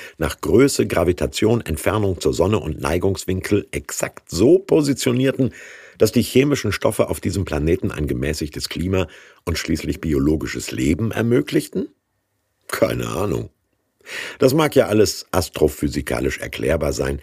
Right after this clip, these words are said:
aber ein Wunder ist es irgendwie trotzdem, finde ich. Erste Mose Genesis eins ist eine Erzählung, die an den qualitativen Beginn denkt und fragt, wer und warum.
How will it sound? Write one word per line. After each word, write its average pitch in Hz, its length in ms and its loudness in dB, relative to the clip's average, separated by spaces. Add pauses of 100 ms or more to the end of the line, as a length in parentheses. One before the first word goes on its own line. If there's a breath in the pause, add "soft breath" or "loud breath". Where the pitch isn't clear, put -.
(540 loud breath)
aber - 180 -4
ein 60 280 -8
Wunder 73 500 -2
ist - 140 -6
es - 140 -2
irgendwie 143 340 0
trotzdem, - 640 -6
finde - 320 -8
ich. - 320 -12 (1120 loud breath)
Erste 151 320 2
Mose 131 340 2
Genesis 110 540 0
eins 90 420 0
ist - 280 -6
eine 80 180 0
Erzählung, - 720 0 (540 loud breath)
die 87 240 0
an 82 120 0
den 82 300 -2
qualitativen 78 1120 -2
Beginn 85 500 0
denkt 135 440 0
und 104 180 -2
fragt, 107 400 -2 (180)
wer 135 440 2 (180)
und 113 160 0
warum. 131 460 4